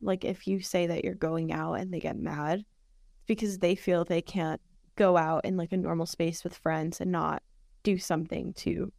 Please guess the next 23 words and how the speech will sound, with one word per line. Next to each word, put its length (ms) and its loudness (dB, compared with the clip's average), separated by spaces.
mess 260 2
up 140 -4
the 100 0
relationship. 840 -4
Like, 260 -6
if 220 -2
they 180 4
went 180 2
out 160 0
and 120 -2
got 180 -4
drunk, 380 -6
they 140 4
would, 180 -2
they 120 4
would 140 0
cheat 240 0
on 140 0
you 180 0
or, 100 -2
like, 300 -4
disrespect 680 -2
you. 320 -2